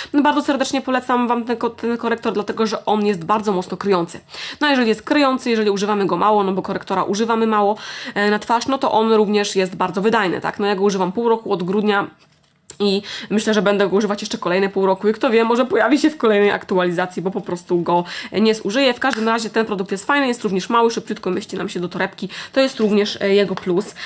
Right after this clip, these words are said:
Mm, kolejnymi korektorami, które używam i używam je niestrudzenie od pół roku, pół roku temu je pokazywałam. W międzyczasie zdążyłam już kupić nowe opakowania,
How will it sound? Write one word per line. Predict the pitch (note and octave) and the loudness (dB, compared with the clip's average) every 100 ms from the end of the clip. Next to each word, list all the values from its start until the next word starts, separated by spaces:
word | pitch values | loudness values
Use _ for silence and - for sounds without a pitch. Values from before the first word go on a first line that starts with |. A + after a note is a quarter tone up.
| - - | -12 0
Mm, | A3 A3 | 2 2
kolejnymi | A3 A#3 E4+ F#4+ | 2 4 4 4
korektorami, | D4 A#3 B3+ C#4+ C#4+ | 2 -2 2 2 2
które | - A3+ | 0 0
używam | G#3+ A#3+ C4+ B3+ | 2 2 2 0
i | A#3 A3+ | 0 -2
używam | A3+ C#4 C4+ | 0 0 2
je | C4 B3+ B3 | 4 4 4
niestrudzenie | A#3 D#4+ - C#4+ C4+ C#4 C4 | 2 -2 2 2 4 2 0
od | A3 | -6
pół | - C#4 | 0 2
roku, | A3+ G3 F3+ | 2 0 -4
pół | C4 | 2
roku | C#4+ C#4 | 2 2
temu | A#3+ A#3+ A3+ | 0 0 2
je | G#3 | 2
pokazywałam. | A#3+ - A#3 A3 E3 F3 - - - | 2 0 0 2 2 2 -2 -12 0
W | |
międzyczasie | B3+ C#4 C4+ C#4 C#4+ | 2 4 2 0 2
zdążyłam | A3 A3+ C4 A#3+ | 2 2 2 0
już | A3+ | -2
kupić | A3 A3 A#3+ | -6 -6 -2
nowe | C4 B3+ | 0 2
opakowania, | G#3+ G#3 G#3+ G3+ F3+ F3 | 0 -2 0 0 2 0